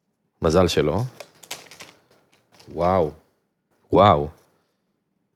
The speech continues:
אה, אוקיי, זה באמת איזשהו משהו כזה חום בהיר עם קצת צהוב.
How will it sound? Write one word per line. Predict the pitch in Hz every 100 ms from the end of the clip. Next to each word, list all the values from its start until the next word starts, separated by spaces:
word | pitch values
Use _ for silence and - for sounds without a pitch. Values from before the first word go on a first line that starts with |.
| -
אה, | 92 85 85 80 80
אוקיי, | 82 - - 135 113
זה | 85 82
באמת | 85 117 -
איזשהו | 101 92 85
משהו | 82 98 - 104 92
כזה | 78 78 80 73 76 73 85 _ _ _ -
חום | 110 107 107
בהיר | 85 87 123 147 151
עם | 90 82 80 76 80 _ _ _ _ _ _ _ _ _ _ _
קצת | _ - 110
צהוב. | - 76 113 95 120